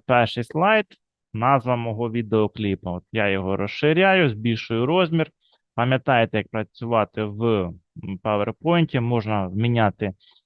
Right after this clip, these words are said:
е, шрифт, можна колір міняти, переміщаю текст так, щоб він гарно відділявся. Плюс до того, до всіх елементів можна додавати анімацію, можна додавати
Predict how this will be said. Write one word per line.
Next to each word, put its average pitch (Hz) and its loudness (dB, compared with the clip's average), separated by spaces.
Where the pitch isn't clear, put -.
е, 117 4
шрифт, 202 0
можна 117 -2
колір 190 2
міняти, 151 0
переміщаю 127 0
текст 117 -2
так, 113 -2
щоб 110 -12
він 117 -6
гарно 110 0
відділявся. 147 0
Плюс 139 2
до 127 4
того, 120 -2
до 110 -4
всіх 127 -4
елементів 120 2
можна 117 -2
додавати 110 2
анімацію, 151 0
можна 151 4
додавати 127 2